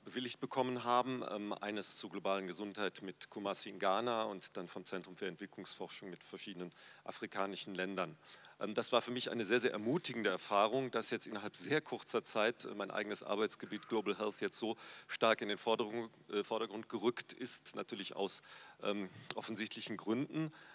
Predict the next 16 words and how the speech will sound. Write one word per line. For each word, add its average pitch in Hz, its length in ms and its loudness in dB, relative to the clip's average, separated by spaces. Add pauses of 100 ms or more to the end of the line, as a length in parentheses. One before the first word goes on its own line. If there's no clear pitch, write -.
(160)
Äh, 113 60 2
allerdings 110 560 2
auch 107 200 0
mit 110 140 -4
längerer 101 260 4
Vorbereitungszeit, 123 1160 4
aber, 104 300 6
ähm, 101 340 2
jetzt - 300 -2
diese 107 240 -8
Zentren 117 420 0
vom 104 160 -6
Auswärtigen 98 400 -2
Amt 92 180 -4
finanziert 98 500 -2
und 92 200 -8